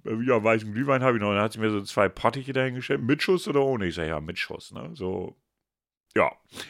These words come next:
Dann hab ich einen kurzen Moment nicht hingeguckt, nahm die Gläser entgegen, na-,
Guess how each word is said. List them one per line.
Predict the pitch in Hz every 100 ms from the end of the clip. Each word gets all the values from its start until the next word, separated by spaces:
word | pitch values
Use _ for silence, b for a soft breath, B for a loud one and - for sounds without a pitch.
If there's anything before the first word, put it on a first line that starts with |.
| B B B _ 113
Dann | 135
hab |
ich | 135
einen | 120
kurzen | 139 170 147
Moment | 135 117
nicht | 113
hingeguckt, | 175 160 160 -
nahm | 113 123
die | 113
Gläser | 101 110 143 151
entgegen, | 131 139 131
na-, | 113 107